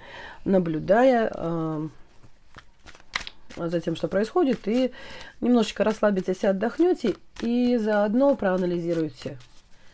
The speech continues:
какой-то ваш случай, да? Давайте щас, насколько там сильны чувства, не сильны, что вообще происходит у человека. Задумайте, загадайте его. Значит, здесь человек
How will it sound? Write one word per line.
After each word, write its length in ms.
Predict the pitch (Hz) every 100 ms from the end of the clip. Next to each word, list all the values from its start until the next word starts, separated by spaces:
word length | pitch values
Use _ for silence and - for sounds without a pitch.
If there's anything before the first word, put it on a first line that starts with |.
| - -
какой-то 360 | - 196 240 151
ваш 160 | 160 -
случай, 360 | 139 - - - - -
да? 160 | 320 294 - - -
Давайте 360 | 349 339 208 170
щас, 200 | - -
насколько 400 | 208 - 240 190
там 180 | 208 190
сильны 340 | - 220 220
чувства, 340 | 220 349 - 220
не 160 | 214
сильны, 320 | 208 269 302
что 180 | 302 -
вообще 320 | 185 165 -
происходит 640 | 156 160 180 - 294 233 156
у 40 |
человека. 680 | - 175 196 254 311 262 214 - - - - - -
Задумайте, 680 | 185 220 196 175 151 147 156
загадайте 680 | 175 196 233 349 - 285
его. 360 | 262 233 240 233
Значит, 380 | 196 185 - 196
здесь 320 | 185 165 147
человек 760 | - 175 175 175 175 151 -